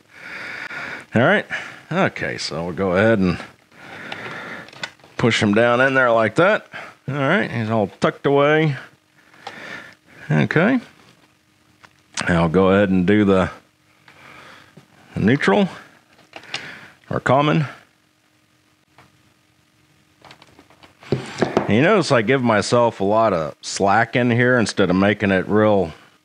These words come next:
tight and short. And I do that so I can easily move 'em around and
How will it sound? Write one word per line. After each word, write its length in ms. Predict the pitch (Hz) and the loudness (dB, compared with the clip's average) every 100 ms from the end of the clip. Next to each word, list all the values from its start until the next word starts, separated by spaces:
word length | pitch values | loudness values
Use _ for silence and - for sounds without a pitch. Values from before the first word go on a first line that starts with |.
| _ _ | _ _
tight 340 | 113 117 - 95 | 0 0 0 -4
and 120 | 95 | -4
short. 400 | - 120 131 - _ - - | 0 2 2 -2 _ -20 -10
And 440 | - - - - 120 | -10 -10 -10 -2 2
I 20 | |
do 200 | 151 185 | 2 4
that 220 | 127 110 | 2 2
so 180 | 123 117 | 2 2
I 140 | 117 | 2
can 420 | 110 101 95 85 - - | 0 -2 -2 -6 -8 -2
easily 380 | 120 101 101 | 0 2 2
move 320 | 95 101 113 101 | 4 4 2 2
'em 120 | 98 | 2
around 460 | 95 101 104 107 | 2 2 2 0
and 220 | 92 90 | 0 -2